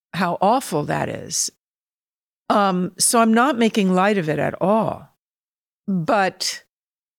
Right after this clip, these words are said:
um, so the reason, so these people are going to need, many of them, uh,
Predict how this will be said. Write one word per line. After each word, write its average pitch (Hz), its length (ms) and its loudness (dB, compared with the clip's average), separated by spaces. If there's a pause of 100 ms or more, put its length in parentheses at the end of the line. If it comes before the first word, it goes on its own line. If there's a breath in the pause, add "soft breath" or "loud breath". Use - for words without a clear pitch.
(240)
um, 180 640 0 (1600)
so 233 340 0 (320)
the 208 320 -2
reason, 285 580 0
so 233 300 0 (180 soft breath)
these 302 320 2
people 214 720 0
are 202 120 -2
going 202 340 2
to - 140 -2
need, 185 400 2
many 190 320 0
of 170 120 -2
them, 165 200 -2
uh, - 180 -6